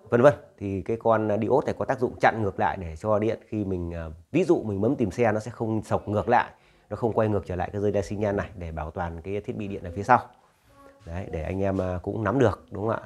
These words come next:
Đấy, tại sao nó lại cứ có hai con diode chặn là như vậy? Thì nó liên quan đến những cái mạch ở phía sau nó, ở những cái, à, cái, à, mạch khác. Đấy. Thì, à, đây là cái mạch xi nhan, thì anh thấy, anh em thấy là gì?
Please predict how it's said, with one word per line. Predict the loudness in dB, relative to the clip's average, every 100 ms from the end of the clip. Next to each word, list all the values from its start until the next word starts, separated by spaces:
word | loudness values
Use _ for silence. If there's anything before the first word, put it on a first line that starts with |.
| -12
Đấy, | -10 -8
tại | -8
sao | -4 -2
nó | -2
lại | -4 -6
cứ | -8
có | -4
hai | 0 0
con | 0 -2
diode | 0 0
chặn | 2 2
là | 2
như | 4
vậy? | 4 4 -12 _ _ _ _ _ _ _ _ _
Thì | -10 -6
nó | -4
liên | -2 -2
quan | 2 2
đến | 2
những | 0
cái | -2
mạch | -2 -4
ở | -6
phía | -8
sau | 2 4 4
nó, | 2 -2 -16 _ _
ở | -14 -10
những | -4
cái, | 0 2
à, | 4 2 -2 -6 -12 -20 _ _ _
cái, | -2
à, | 2 4 4 2
mạch | -4 -2
khác. | -2 -2 -8 _ _
Đấy. | -14 -14 -18 -20 _ _ _ _
Thì, | -4 0
à, | 2 2 4
đây | 6
là | 6
cái | 2 -2
mạch | -2
xi | 0
nhan, | 2 2 0 _
thì | -6
anh | -4
thấy, | -2 -4 -4
anh | -2 0
em | 0
thấy | 0 0
là |
gì? | 0